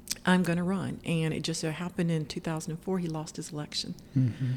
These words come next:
Speaker 1: So I then worked for the guy for three years that I was gonna run against in two thousand and eight. And so went out there with, uh, no money, no name recognition, uh, just my little car and my story and my message about why I'm the best candidate.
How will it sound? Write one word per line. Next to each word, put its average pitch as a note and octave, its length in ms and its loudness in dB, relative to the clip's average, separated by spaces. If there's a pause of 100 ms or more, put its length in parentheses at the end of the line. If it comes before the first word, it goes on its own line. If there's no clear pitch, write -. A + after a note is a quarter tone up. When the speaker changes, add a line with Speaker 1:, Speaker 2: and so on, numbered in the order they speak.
Speaker 1:
So - 160 -2
I E3+ 60 4
then G3+ 240 6
worked D#3+ 240 0
for D#3+ 420 2
the F3 80 0
guy D#3 220 0
for D#3+ 120 -4
three D#3+ 180 0
years E3+ 320 4
that D#3+ 100 -2
I D3+ 40 2
was D3+ 120 -6
gonna D#3+ 180 -4
run D#3 200 -2
against - 680 -2 (520)
in D#3+ 260 0
two D#3+ 160 -6
thousand D3 460 -4
and - 100 -10
eight. C3+ 220 -8
And D3+ 120 -6
so D3 360 -2 (400)
went E3+ 160 4
out E3 180 2
there D#3+ 220 4
with, D3+ 320 -2 (160)
uh, D3+ 280 -2
no F3 140 6
money, F3+ 320 6 (680)
no E3+ 220 4
name E3+ 240 4
recognition, E3 600 0 (540)
uh, D#3+ 140 0
just E3+ 220 -2
my E3 100 4
little E3 220 2
car F3 340 4
and D#3+ 100 2
my E3 200 2 (120)
story E3+ 440 4
and E3 100 2
my E3 100 2
message E3+ 380 2
about - 220 -2
why D#3+ 120 2
I'm D#3+ 240 6
the D#3 100 0
best - 460 -2 (200)
candidate. E3+ 500 0